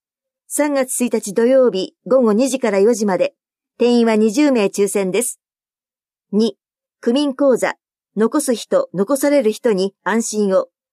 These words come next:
今からできる相続対策。講師による個別相談があります。対象は、区内在住在勤在学の方。三月九日日曜日、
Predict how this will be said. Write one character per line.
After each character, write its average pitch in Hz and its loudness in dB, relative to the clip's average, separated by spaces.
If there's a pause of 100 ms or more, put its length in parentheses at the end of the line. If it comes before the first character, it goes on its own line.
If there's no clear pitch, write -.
(160)
今 285 -2
か 247 -2
ら 214 0
で 214 0
き 220 -4
る 185 0
相 254 2
続 262 -2
対 233 -2
策。 - -8 (760)
講 302 2
師 269 -2
に 233 4
よ 208 2
る 196 0
個 214 0
別 262 2
相 269 2
談 208 0
が 190 -2
あ 190 0
り 185 0
ま 208 -2
す。 - -8 (600)
対 254 0
象 247 2
は、 226 0 (220)
区 285 -2
内 285 0
在 240 0
住 208 2
在 226 -2
勤 247 0
在 214 0
学 226 -2
の 196 -2
方。 185 -6 (800)
三 285 -2
月 254 -2
九 226 0
日 247 0
日 220 0
曜 254 4
日、 202 -6